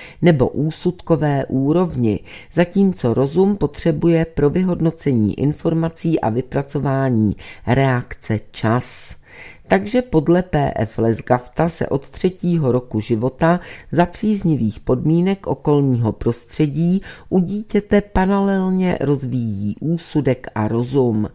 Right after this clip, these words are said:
Jestliže se rozum rozvíjet nezačal, učí se dospívající dítě s oporou na silně rozvinutou paměť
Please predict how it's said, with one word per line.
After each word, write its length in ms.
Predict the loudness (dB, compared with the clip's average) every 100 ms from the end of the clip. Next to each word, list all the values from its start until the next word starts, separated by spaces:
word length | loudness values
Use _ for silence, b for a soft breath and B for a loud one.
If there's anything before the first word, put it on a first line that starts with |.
| B B B 0
Jestliže 560 | 0 0 -2 0 0
se 200 | -2 0
rozum 400 | 2 2 2 2
rozvíjet 680 | 2 -2 -2 0 2 2 0
nezačal, 920 | 0 0 0 -4 -4 -4 0 2 2 0 B B B
učí 420 | -2 0 -2 -2
se 180 | 0 -2
dospívající 1040 | -2 -4 -4 -2 2 0 0 -4 -6 -6
dítě 440 | -4 -6 -2 0 0
s 200 | -2 -6
oporou 720 | -6 -2 -2 2 6 6 4 B B B
na 160 | 0 0
silně 520 | 0 0 2 2 4
rozvinutou 720 | 2 2 2 0 0 0 0
paměť 600 | 2 2 2 2 -2